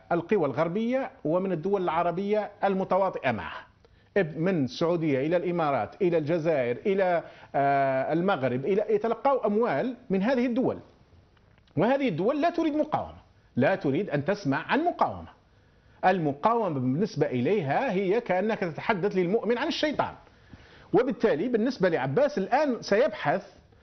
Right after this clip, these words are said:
عن تبريرات أخرى، ولكي لا يذهب إلى، آه، هذه، وسيبحثون عن أي، آه، تبرير. لكن أعتقد أنه موقفه، خاصة هذه الحرب،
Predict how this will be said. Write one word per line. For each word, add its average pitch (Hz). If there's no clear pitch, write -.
عن 220
تبريرات 190
أخرى، 139
ولكي 175
لا 175
يذهب 151
إلى، 135
آه، 120
هذه، 131
وسيبحثون 202
عن 147
أي، 156
آه، 131
تبرير. 120
لكن 220
أعتقد 175
أنه 165
موقفه، 160
خاصة 156
هذه 147
الحرب، 131